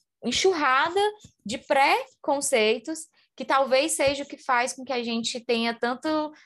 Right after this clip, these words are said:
tato na hora de falar da velhi-, falar da velhice, né? E fique, "Ah, melhor idade, não sei o quê, nananã", querendo amenizar a situação como se fosse uma coisa ruim, levando em consideração que todo mundo quer envelhecer, né? Eu quero viver muitos anos, então eu quero ser uma pessoa velha.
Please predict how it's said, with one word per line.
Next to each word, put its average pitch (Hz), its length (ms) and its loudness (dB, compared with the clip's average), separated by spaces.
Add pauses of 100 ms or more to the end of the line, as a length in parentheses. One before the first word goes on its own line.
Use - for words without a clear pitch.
(120)
tato 240 300 0
na 247 160 0
hora 240 140 0
de 233 80 -12
falar 240 180 0
da 220 140 2
velhi-, 240 320 -6
falar 226 240 0
da 226 100 0
velhice, 226 480 -8
né? 175 140 -4
E - 20 -6
fique, 185 240 -8
"Ah, 170 220 -2
melhor 165 260 0
idade, 160 720 -2
não 160 80 -12
sei 190 160 -8
o 196 60 -10
quê, 165 520 -2 (300)
nananã", 190 400 0
querendo 208 720 0 (420)
amenizar 247 520 2
a 277 40 2
situação 269 380 -2
como 277 220 -8
se 294 120 -8
fosse 269 240 -4
uma 247 60 -10
coisa 247 180 -2
ruim, 262 460 -6 (140)
levando 190 260 0
em 202 40 -4
consideração 202 540 -2
que 202 80 -12
todo 233 200 -6
mundo 277 200 -8
quer 311 140 -4
envelhecer, 320 500 0
né? 160 140 0
Eu 214 80 2
quero 240 180 0
viver 247 220 0
muitos 269 320 -4
anos, 269 240 -4
então 277 160 0
eu 254 120 4
quero 254 360 0
ser 381 120 -8
uma 339 100 -8
pessoa 381 260 -10
velha. 143 320 -2